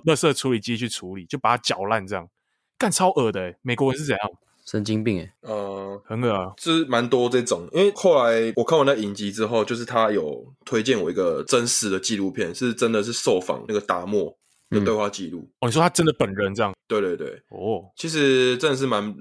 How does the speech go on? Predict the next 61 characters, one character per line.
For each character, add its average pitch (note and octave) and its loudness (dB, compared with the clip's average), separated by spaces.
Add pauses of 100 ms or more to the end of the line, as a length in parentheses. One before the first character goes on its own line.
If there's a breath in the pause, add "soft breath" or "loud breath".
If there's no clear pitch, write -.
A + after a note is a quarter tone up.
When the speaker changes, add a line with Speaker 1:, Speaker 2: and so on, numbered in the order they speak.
Speaker 3:
蛮 A#2 -4
悲 A2+ 0
剧 A2 -6
的， D#2 -4
因 D#3+ -2
为 E3+ 2 (420)
我 C3 -2
稍 D#3 2
微 D3+ 2
讲 G#2 0
一 G#2 -6
下 A#2+ 2
好 F2 -2
了， A2 -4
因 D#3 -2
为 D#3+ 0 (120)
那 C#3+ -4
个 C3+ 2
达 G2+ 2
摩 A#2 2
他 A#2+ 2
一 C3+ -2
生 A2+ 0
他 B2 -2
杀 A#2 2
了 G#2 0
十 G#2+ -10
七 G#2 -6
个 F#2 -4
人。 G#2+ 2
Speaker 2:
嗯。 F2+ -4
Speaker 1:
我 A#2 -2
靠。 - -2
Speaker 3:
他 - 0
很 B2 0
变 C#3 2
态 C3 0
的 G#2+ 2
是， A2 -4
他 C3 -2
一 C#3 2
开 C3+ -2
始 G#2 -8
杀 A#2 0
了 G#2 0
第 A2 -4
一 G2+ -6
个 G2+ 0
人 E2 -6
之 F#2+ -10
后， F#2+ -4
他 C3+ -6
没 A#2+ -2
有 G#2+ 0
被， A2+ 2
他 - -4
没 B2+ 0
有 G#2 0
被 A2+ 2
发 F2 -4
现。 - -6